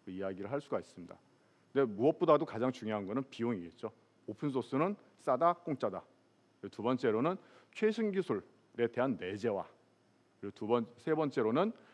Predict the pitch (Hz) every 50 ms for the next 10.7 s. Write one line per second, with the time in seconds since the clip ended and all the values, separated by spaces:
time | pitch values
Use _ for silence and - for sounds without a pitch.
0 | - _ - 101 98 - - 107 110 135 147 175 170 156 160 156 139 - 104 110
1 | 113 120 - - 127 117 107 - - 87 - 90 87 - _ _ _ _ _ _
2 | _ _ _ _ _ _ - 90 90 95 139 175 175 - - - 214 196 202 202
3 | 196 - - 92 - - 139 147 151 151 147 131 - - - 104 80 - _ -
4 | 92 87 - - - - _ - - - _ _ - 123 113 95 101 135 170 190
5 | 202 196 170 143 147 147 - - - 104 - - 156 151 139 127 123 131 131 -
6 | - 95 95 98 101 98 131 170 196 208 - - - - - _ - 95 98 113
7 | - - - - 127 151 185 180 - - - _ _ _ - - 87 95 92 92
8 | 107 117 98 90 90 87 110 117 104 101 90 95 92 80 - _ _ _ _ _
9 | - 85 90 - - 143 135 131 117 - 139 113 82 82 92 98 - - - 92
10 | 107 110 - - 98 95 87 90 82 - - - 92 -